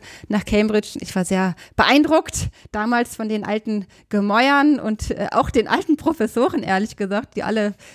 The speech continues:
männlich waren und alle wirklich auch schon alt waren. Es waren, ich glaub, vier, fünf Professoren aus Spanien, Polen, Deutschland, Großbritannien und Schweden. Und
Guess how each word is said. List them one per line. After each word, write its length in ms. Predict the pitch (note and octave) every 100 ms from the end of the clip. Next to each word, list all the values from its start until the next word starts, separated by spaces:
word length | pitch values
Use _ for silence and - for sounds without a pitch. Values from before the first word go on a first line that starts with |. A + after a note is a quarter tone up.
| -
männlich 400 | A3 F4+ G4 -
waren 200 | G#3+ A#3
und 100 | A3
alle 260 | C4 B3+
wirklich 300 | C4 F4+ D#4
auch 100 | C#4+
schon 180 | - A3+
alt 300 | - C4+ -
waren. 160 | A#3 G#3+
Es 200 | A3 G#3
waren, 520 | G#3+ A3+ A3+ A3+ G3+
ich 80 | -
glaub, 240 | A3 A3
vier, 320 | - - C4+
fünf 280 | C4+ B3+ C4
Professoren 680 | - A3+ A3+ - A3+ A#3+ B3 - - - -
aus 560 | G#3 G#3+ G#3+ A3 -
Spanien, 160 | - G#3+ A#3 A#3 A3+ A3 G#3+ G#3 A3 G3+
Polen, 580 | - A#3+ A3+ A3 G#3+ G3+
Deutschland, 920 | G3+ G#3+ - G3+ G3+ G3 G3+ G3+ G3 _ _ - -
Großbritannien 1160 | - F#3+ - F#3 - G3+ G3+ F#3+ F#3+ F#3+ D#3+ - - _ _ _ _
und 320 | F#3 F#3 E3+
Schweden. 1400 | - - - F3+ F3 G#3+ B3 D#4+ D#4 D#4+ D#4+ D#4+ D#4+ D4 -
Und 520 | F#3 G3+ F3+ -